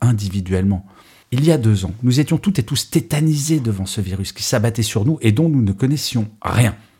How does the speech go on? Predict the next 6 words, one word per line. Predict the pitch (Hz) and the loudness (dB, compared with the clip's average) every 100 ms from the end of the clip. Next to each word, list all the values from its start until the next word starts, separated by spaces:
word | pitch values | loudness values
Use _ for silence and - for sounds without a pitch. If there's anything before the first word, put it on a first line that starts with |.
| - - _ | -20 -20 _
Et | 104 | 0
malgré | 151 240 226 | 2 2 2
cet | - 113 | 2 0
état | 113 107 92 - | 0 0 -2 -4
de | - | -8
quasi-panique, | - 98 110 110 120 190 - | -2 2 2 2 2 0 -4